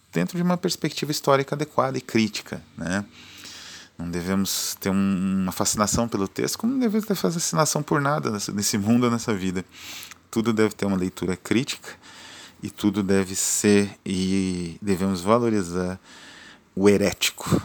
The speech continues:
não é? Tendo, sendo crítico também com o herético, porque afinal a heresia também tinha seus cátaros, albingens, que tinha uma organização rigorosíssima, né? E, e até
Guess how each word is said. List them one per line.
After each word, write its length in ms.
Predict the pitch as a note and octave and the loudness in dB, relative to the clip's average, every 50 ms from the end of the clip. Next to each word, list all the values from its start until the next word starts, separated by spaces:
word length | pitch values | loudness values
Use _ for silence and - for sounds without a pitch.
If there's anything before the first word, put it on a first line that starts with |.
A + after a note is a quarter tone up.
| - | -2
não 180 | G#2 F#2 F2+ F#2 | -4 -2 0 2
é? 220 | F#2+ G2 G2+ G2 - _ - - - - - - - - - - - _ _ _ _ _ _ _ _ _ _ _ | 2 2 2 0 -4 _ -20 -20 -20 -20 -20 -20 -20 -20 -20 -20 -20 _ _ _ _ _ _ _ _ _ _ _
Tendo, 280 | - B2 A#2+ B2 C3+ C#3+ | 8 10 10 10 10 6
sendo 400 | - - - C#3 D3 C#3+ C#3+ C3 | 4 4 4 4 4 4 -2 -4
crítico 340 | - - D3 F#3+ - - - | 2 4 4 4 4 0 0
também 220 | - A2 A#2+ E3 | 2 2 2 0
com 120 | G3 - A#2 | 2 2 2
o 40 | |
herético, 380 | F#2+ F2 F2+ E2+ - - - - | 2 2 0 -4 -6 -8 -14 -2
porque 160 | - - - | -2 -2 -2
afinal 540 | - - - A2 G#2+ F#2+ G2+ A2+ G#2+ A2 A2 - - - - - - - - - - - - - | -2 -6 -6 -6 -6 -2 2 2 2 2 2 -4 -14 -16 -16 -16 -16 -16 -16 -16 -16 -18 -16 -8
a 100 | - F#2 | -2 0
heresia 400 | F#2+ G2 G2 G2 F2 F2 F#2+ G2 | 2 4 4 2 2 2 2 2
também 300 | G2 - A2 G2+ G2+ G2+ | 2 2 0 2 0 0
tinha 280 | G2+ - - G2+ G2+ F#2 | -2 -4 -2 -2 -2 -2
seus 400 | - - F#2 F2+ F2+ F#2 - - | -2 -4 -2 -2 -2 -2 -4 0
cátaros, 480 | - G2+ G#2 A2+ - - F#2 F2+ E2 | 2 2 2 2 2 0 -4 -2 -2
albingens, 540 | F2 F2 E2+ F2+ G2 G2 E2+ - F#2 F#2+ - | -4 -6 -4 -2 -4 -4 -4 -4 -6 -6 -8
que 80 | - - | -8 -8
tinha 160 | - - E3 | -6 -6 -4
uma 100 | D3+ A2 | -2 0
organização 800 | F#2+ G2 F#2+ G2 G2 G2 F2+ F#2+ F#2 - - - - F2 G#2 A2 | 0 2 2 2 2 2 2 2 0 0 -2 -4 -2 -2 -2 0
rigorosíssima, 1000 | G2+ G#2+ A2+ C3+ - F#2 - E2+ E2 E2+ G#2+ - - - - F2 E2 E2 D#2+ E2 | 0 2 2 2 2 2 2 0 -2 -2 0 0 0 0 0 -2 -2 -2 -2 -2
né? 300 | E2 E2 F2 F#2 G2 G#2 A2 | -2 -2 -2 -2 -4 -4 -6
E, 540 | - F2+ E2+ E2+ F2 - F#2+ F2+ F2+ F#2+ F#2+ | -8 -8 -8 -8 -8 -8 -10 -10 -8 -8 -8
e 40 | F#2 | -10
até 460 | E2+ - - F2 F2+ F#2 F#2+ G#2+ | -10 -8 -6 -4 -2 0 0 -2